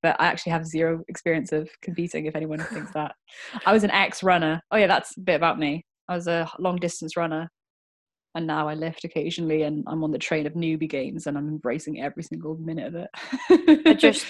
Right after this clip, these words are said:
Speaker 2: I just shift weights and hope I make gains. That's all I do,
Speaker 1: Mm.
Speaker 2: pretty much.
Speaker 1: Most
Speaker 2: But
Speaker 1: definitely.
Speaker 2: yeah,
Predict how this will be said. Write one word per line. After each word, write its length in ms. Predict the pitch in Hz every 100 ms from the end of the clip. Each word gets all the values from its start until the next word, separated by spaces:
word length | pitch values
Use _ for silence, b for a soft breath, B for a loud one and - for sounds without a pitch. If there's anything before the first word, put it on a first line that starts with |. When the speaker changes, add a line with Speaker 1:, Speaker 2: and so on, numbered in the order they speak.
| -
Speaker 2:
I 100 | 214
just 240 | 214 220 -
shift 400 | - 226 - 220
weights 320 | 220 - -
and 120 | 208
hope 240 | 214 208
I 60 | 208
make 260 | 202 185 185
gains. 360 | 196 190 185
That's 260 | 202 196 -
all 140 | 196
I 160 | 185 185
do, 220 | - 185
Speaker 1:
Mm. 200 | 180 160 _ _ b b b b _
Speaker 2:
pretty 220 | - 208 190
much. 200 | 185 196
Speaker 1:
Most 160 | 180
Speaker 2:
But 60 | 185
Speaker 1:
definitely. 240 | 202 226
Speaker 2:
yeah, 260 | 220 196